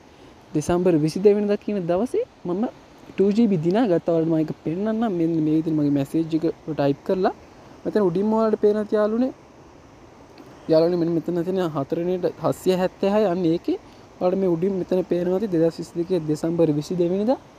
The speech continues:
මෙන්න මේ විදිහට මැසේජ් එකක් මට ආවා එකොළහයි හතළිස් අටට උදේ ප්‍රී, ප්‍රී ටූ ජී බී anytime data form dialog කියලා. අන්න ඒ විදිහට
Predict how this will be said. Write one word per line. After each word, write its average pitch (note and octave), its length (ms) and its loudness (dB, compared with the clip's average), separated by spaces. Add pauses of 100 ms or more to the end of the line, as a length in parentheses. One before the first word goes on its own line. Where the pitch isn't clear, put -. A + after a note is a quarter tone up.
(580)
මෙන්න F3+ 200 0
මේ F3+ 140 2
විදිහට G3+ 300 -2
මැසේජ් F3+ 360 -2
එකක් - 120 -10
මට F3+ 240 -4
ආවා F#3 280 0
එකොළහයි E3 340 2
හතළිස් E3 340 -4 (180)
අටට G#3+ 240 -6 (720)
උදේ F#3 220 4 (340)
ප්‍රී, G3+ 180 0 (560)
ප්‍රී G#3 300 0
ටූ F#3 340 -2
ජී A#3 180 2
බී A#3 140 2
anytime F#3+ 400 0
data F3+ 300 2
form F#3 180 0 (100)
dialog D3+ 320 0 (120)
කියලා. - 200 -4 (500)
අන්න A3+ 140 2 (260)
ඒ G#3+ 140 4
විදිහට B3+ 320 2